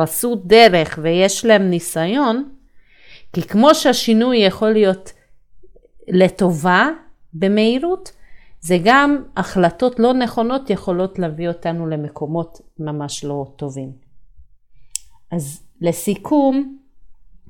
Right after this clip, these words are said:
כסף וזמן הם חברים טובים, גם לטוב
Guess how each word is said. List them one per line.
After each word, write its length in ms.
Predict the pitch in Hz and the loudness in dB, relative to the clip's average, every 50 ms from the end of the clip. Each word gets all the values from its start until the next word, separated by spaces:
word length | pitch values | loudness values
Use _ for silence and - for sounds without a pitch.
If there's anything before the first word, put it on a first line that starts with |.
| - - - - | -20 -20 -14 -2
כסף 680 | - 240 233 233 240 - 208 185 190 190 - - - - - 175 | 0 0 0 0 -2 -2 -2 -2 -2 -4 -8 -14 -14 -12 -12 -4
וזמן 560 | 160 185 180 160 151 180 185 196 185 170 165 160 | -2 -2 0 0 0 -2 -2 -2 -2 -4 -4 -6
הם 140 | 165 180 160 | -8 -8 -8
חברים 520 | - - 180 151 156 170 160 160 165 165 165 | -6 -6 -8 -4 -4 -4 -4 -4 -4 -6 -6
טובים, 680 | 165 - 160 143 139 156 165 190 226 269 294 - - _ - - 165 | -8 -8 -10 -8 -8 -8 -8 -6 -6 -8 -10 -12 -16 _ -18 -18 -6
גם 280 | - 202 202 202 202 | -2 0 0 0 0
לטוב 400 | 185 175 180 - 220 226 240 233 | -2 -4 -4 -2 -2 -2 -2 -4